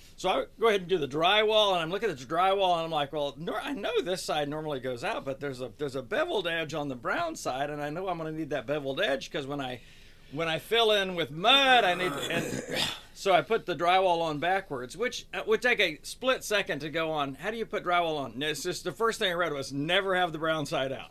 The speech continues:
I'm like, <laughs> "Problem." So, but I'm thinking, I might be able to get away with this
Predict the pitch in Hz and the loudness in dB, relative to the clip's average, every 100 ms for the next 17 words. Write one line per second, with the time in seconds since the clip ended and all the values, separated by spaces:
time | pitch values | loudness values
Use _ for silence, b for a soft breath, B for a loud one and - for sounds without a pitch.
0 | - 143 135 113 - - - - - 180 | -10 -8 -6 -8 -12 -18 -16 -16 -16 -16
1 | - - - - - 185 - - - - | -16 -16 -20 -20 -18 -18 -18 -18 -20 -18
2 | 160 - - - - - - - 156 147 | -20 -20 -20 -20 -20 -20 -20 -12 -6 -4
3 | 110 - B B B B B - 233 214 | -6 -14 B B B B B 4 6 8
4 | 220 233 240 202 175 202 277 285 262 220 | 6 4 4 0 0 2 4 4 2 2
5 | 196 208 185 160 110 - - - | 2 2 2 0 -4 -12 -16 -16